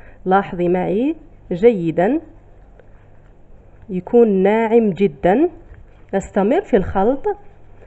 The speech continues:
ويفضل دائما كذلك أعطيكم نصيحة، يفضل استعمال إناء من مثلا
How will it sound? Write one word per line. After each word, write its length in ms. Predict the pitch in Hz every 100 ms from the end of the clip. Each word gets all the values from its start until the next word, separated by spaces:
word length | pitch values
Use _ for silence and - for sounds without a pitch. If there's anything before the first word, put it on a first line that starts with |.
| - - -
ويفضل 1080 | 190 208 214 202 208 - 392 262 180 220 262
دائما 640 | - 165 208 233 233 226
كذلك 500 | 233 185 185 220 226
أعطيكم 560 | 190 185 202 240 233 202
نصيحة، 640 | 180 180 233 233 240 254 - - -
يفضل 720 | 196 196 247 254 220 247 269 -
استعمال 800 | 196 - 208 185 196 208 220 -
إناء 640 | 202 196 214 240 - 254 -
من 640 | 196 190 202 220 233 202
مثلا 680 | 196 208 202 202 220 233